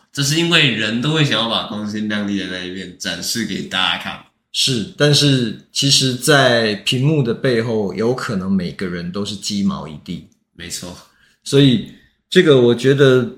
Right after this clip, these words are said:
Speaker 2: 音乐的确可能给你带来很大的力量。
Speaker 1: 嗯。
Speaker 2: 所以你对于音乐这件事情，你有什么样的梦想吗？你会，会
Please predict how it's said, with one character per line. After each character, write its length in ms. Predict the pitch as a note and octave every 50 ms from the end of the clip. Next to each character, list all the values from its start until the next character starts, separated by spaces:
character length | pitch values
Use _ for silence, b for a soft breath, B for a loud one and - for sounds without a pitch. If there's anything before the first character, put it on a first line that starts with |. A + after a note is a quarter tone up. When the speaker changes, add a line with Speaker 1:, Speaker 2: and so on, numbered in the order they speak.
| - _ -
Speaker 2:
音 200 | D#3+ E3 F3 F#3
乐 120 | F#3 F3
的 160 | - - B2+
确 680 | B2 - D#3+ D#3 D3 C3 B2 A#2 A2+ A2 G#2 G2 F#2+ E2+ C#2 C2+ - _ _ _ _ _ _ _ _
可 160 | - - B2
能 340 | A2 A2 A2 A#2 A#2 G#2 -
给 140 | - B2+ C3+
你 140 | C3+ A#2 G2
带 200 | - C3+ B2 A2
来 180 | G#2 G#2 G#2
很 160 | G2 E2+ D#2
大 160 | - A#2 G#2+ G#2
的 120 | G2 F2+
力 220 | F2 G2 G2+ F#2
量。 360 | D#2+ F#2 F#2+ D2+ - - - _ -
Speaker 1:
嗯。 300 | A2+ A#2 A2 G2+ - - - -
Speaker 2:
所 160 | - - F3
以 40 | G3
你 160 | D#3+ B2+ A2+
对 220 | - - G3+ G3 D3+
于 160 | C3 C#3 C#3 -
音 200 | G#3 G#3+ A3 A#3
乐 140 | A#3+ G3+ C#3+
这 140 | C#3 D3+
件 100 | C#3+ C#3
事 180 | C3 C#3 - B2+
情， 380 | G#2+ - - E2+ E2+ F2 F2 F2
你 340 | F#2+ G2+ G2 G2 G2 F#2 F#2+
有 200 | F#2 F2 E2 E2
什 220 | - - - D2+
么 120 | D2+ F2 G2
样 320 | A#2 C3 B2 A#2 G#2+ G2
的 460 | - F#2 F#2 F2+ E2+ D#2+ D#2+ - - -
梦 200 | C#3+ D#3+ D#3 C#3
想 320 | A#2+ - - F2+ D2 C#2 D#2
吗？ 340 | F#2+ G2+ G#2+ C3 C#3 - _ _ _ _ _ _
你 260 | A2+ A2+ A#2 A#2+ A2 -
会， 480 | - E3+ E3 D#3 C#3 A#2 - - - _ _ _
会 260 | - - F#3 E3 D3